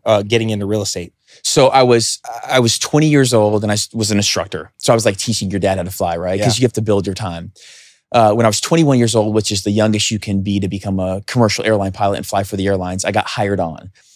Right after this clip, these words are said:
Speaker 2: And it was interesting because when I went and did all these different interviews with, like, four or five airlines, I didn't get hired by every one of them, but I got hired by two of 'em. 'Cause it's like, like, when you go through these puppy mills and, and, and, and you're, like, getting trained to, to become a commercial airline pilot,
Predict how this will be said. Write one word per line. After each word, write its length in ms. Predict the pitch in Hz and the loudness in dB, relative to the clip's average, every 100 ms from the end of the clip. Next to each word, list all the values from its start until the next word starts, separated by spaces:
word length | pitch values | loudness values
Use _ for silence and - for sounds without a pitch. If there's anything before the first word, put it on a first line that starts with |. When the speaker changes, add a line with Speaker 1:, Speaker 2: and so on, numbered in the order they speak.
| _ _ 127 | _ _ 2
Speaker 2:
And 120 | 117 | 4
it 20 | |
was 140 | 107 | 4
interesting 420 | 160 165 135 113 101 | 0 -2 -2 0 0
because 440 | 104 113 101 98 | 2 4 2 2
when 120 | 110 104 | 0 2
I 80 | 104 | 2
went 200 | 120 120 | 2 0
and 100 | 113 | 2
did 120 | 110 | 4
all 80 | 107 | 4
these 180 | 101 | 2
different 260 | 98 95 101 | -2 -4 -2
interviews 340 | 98 95 98 - | -2 0 -2 -4
with, 80 | 95 | -6
like, 120 | 95 | -6
four 220 | - 107 | -2 -2
or 60 | 107 | 0
five 260 | 104 92 | 0 2
airlines, 400 | 101 120 98 98 | 4 2 2 -2
I 80 | 104 | 0
didn't 160 | 156 170 | 0 0
get 120 | - | -2
hired 360 | - 139 135 113 | -2 2 2 2
by 160 | 101 | 2
every 240 | 101 104 92 | 2 0 2
one 240 | 113 101 | 2 0
of 80 | 92 | -2
them, 280 | 73 71 - _ - _ | -8 -14 -18 _ -20 _
but 80 | 117 | 2
I 20 | |
got 160 | 113 - | 2 2
hired 240 | 127 127 | 2 2
by 320 | 127 113 104 120 - | 4 4 2 -4 -8
two 300 | - 156 123 | -2 4 4
of 80 | 98 | 4
'em. 260 | 90 113 151 _ - | 0 -2 -4 _ -6
'Cause 160 | - 135 | 0 0
it's 140 | 135 | 2
like, 160 | 135 117 - - | 2 2 -2 -2
like, 140 | 120 | 2
when 100 | 139 | 4
you 60 | 156 | 4
go 100 | 175 | 4
through 120 | 156 | 2
these 160 | 117 - | 0 0
puppy 300 | 208 214 151 | 0 2 4
mills 240 | 110 110 | 4 4
and, 200 | 120 110 127 | 2 2 2
and, 200 | 113 113 | 0 2
and, 140 | 110 | 2
and 340 | 113 113 113 104 | 4 4 4 2
you're, 240 | 104 104 - - | 0 -2 -6 -4
like, 100 | 104 | 0
getting 160 | 127 110 | 2 2
trained 400 | - 139 135 113 | 0 0 2 4
to, 200 | 104 101 | 4 2
to 140 | - | -4
become 240 | 107 110 107 | -4 0 2
a 160 | 101 | 0
commercial 360 | - 113 104 117 | 0 -2 2 4
airline 220 | 196 127 | 4 2
pilot, 340 | - 104 107 | 2 2 2